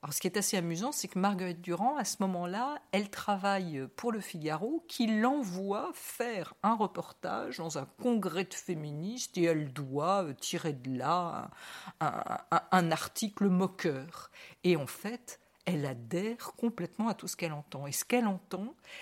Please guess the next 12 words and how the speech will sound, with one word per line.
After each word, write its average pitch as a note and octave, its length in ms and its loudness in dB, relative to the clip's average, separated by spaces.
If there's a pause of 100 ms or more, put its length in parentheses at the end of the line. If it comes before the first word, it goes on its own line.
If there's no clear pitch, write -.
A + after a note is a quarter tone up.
c'est - 320 2
la F3 180 4
voix G3+ 540 2
des F#3 340 -4
différents G3 680 -2 (340)
courants A3 400 4 (160)
féministes G3 540 4
de D3+ 100 -4
l'époque. C#3 640 -6
Et E3+ 200 0
elle D3 300 -6
décide F3+ 800 -4